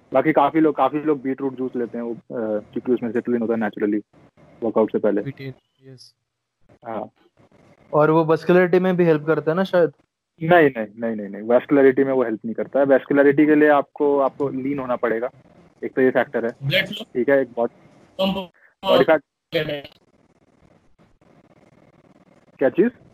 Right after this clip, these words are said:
Speaker 2: Pump, पंप।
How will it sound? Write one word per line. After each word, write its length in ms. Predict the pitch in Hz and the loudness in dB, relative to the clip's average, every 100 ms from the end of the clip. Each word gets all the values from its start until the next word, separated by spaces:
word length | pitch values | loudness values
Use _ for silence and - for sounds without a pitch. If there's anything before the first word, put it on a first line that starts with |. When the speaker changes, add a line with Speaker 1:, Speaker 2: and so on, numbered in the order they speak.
| _ _ _ _ _ _ _ _ _ _ _ _ _ _ _ _ _ - | _ _ _ _ _ _ _ _ _ _ _ _ _ _ _ _ _ -4
Speaker 2:
Pump, 200 | 160 147 | 0 0
पंप। 320 | - 143 139 | -2 -4 -4